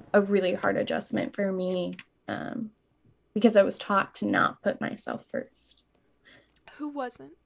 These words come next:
Speaker 1: <laughs> For real. <laughs> So, yeah, that's kind of how our name came about.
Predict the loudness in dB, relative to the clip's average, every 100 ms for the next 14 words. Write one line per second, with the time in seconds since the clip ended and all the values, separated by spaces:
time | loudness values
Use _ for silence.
0 | _ -20 -20 _ _ _ _ _ _ 8
1 | 8 12 12 10 8 6 6 4 6 8
2 | 8 8 6 6 4 4 2 -4 -6 -8
3 | -8 -12 -14 -12 -10 -10 -12 -16 -20 _
4 | _ _ _ _ -8 4 6 8 4 0
5 | -6 _ -4 0 0 -2 -4 -6 -6 2
6 | 4 4 2 -14 -4 -2 0 -2 -4 -4
7 | -6 -6 -6 -6 -6 -6 -10